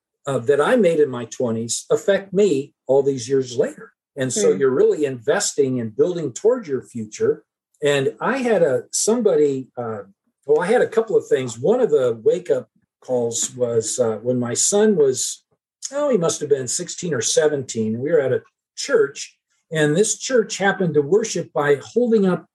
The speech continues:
Speaker 1: their hands a lot of times. You know, they would, you know, there was a more, uh, open worship like that. And I, I remember I was just, I don't know, it might have been leading up to this,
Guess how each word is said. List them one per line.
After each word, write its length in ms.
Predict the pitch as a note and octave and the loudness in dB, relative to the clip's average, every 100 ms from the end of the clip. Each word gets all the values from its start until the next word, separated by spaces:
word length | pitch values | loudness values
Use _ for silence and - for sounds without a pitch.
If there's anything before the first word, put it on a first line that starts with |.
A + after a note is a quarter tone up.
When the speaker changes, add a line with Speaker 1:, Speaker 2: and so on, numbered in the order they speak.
| - | -2
Speaker 1:
their 120 | D#3 | -2
hands 360 | C3 A3 G3+ C3 | 2 2 2 0
a 60 | |
lot 180 | B2+ A2+ | -2 -2
of 80 | G#2+ | -8
times. 320 | A#2+ G2+ - | -12 -12 -12
You 80 | C3 | -4
know, 60 | A#2+ | 0
they 120 | C#3+ | 2
would, 240 | C3 A2 - _ - | 2 -2 -14 _ -4
you 120 | G#3+ | 0
know, 40 | |
there 160 | D3 D3 | 2 2
was 180 | B2+ B2+ | 0 -6
a 140 | A2 - _ _ _ | -8 -12 _ _ _
more, 300 | C#3 C3+ B2 | -2 0 0
uh, 240 | A#2 G#2+ G2+ _ _ _ | -2 -8 -12 _ _ _
open 300 | F#3 F3+ D3 | -2 0 2
worship 320 | F3 G3 D3+ | 2 2 0
like 220 | D#3+ A2+ | 0 -2
that. 260 | A#2+ C#3 E3+ | -2 -2 -2
And 140 | F#3 | 0
I, 160 | A#3 B3 _ | 0 -4 _
I 100 | F3+ | -2
remember 340 | A3+ G3+ F#3+ F3 | 0 2 4 2
I 60 | |
was 140 | D#3 D3 | 0 -2
just, 340 | F3+ - _ _ _ - | -6 -8 _ _ _ -6
I 120 | E3+ | 0
don't 100 | G3 | 2
know, 380 | E3 D#3 D3+ - _ _ - | 2 2 2 0 _ _ -2
it 160 | E3 | -2
might 200 | D3+ F3 | 0 0
have 80 | G3 | 0
been 240 | F3 D3+ D3+ | 0 -2 0
leading 400 | G3 F#3 D#3+ D3+ | 2 2 2 0
up 260 | E3+ - | -2 -2
to 120 | D#3 | -4
this, 500 | D#3 F3 - - - | -2 -2 -4 -4 -8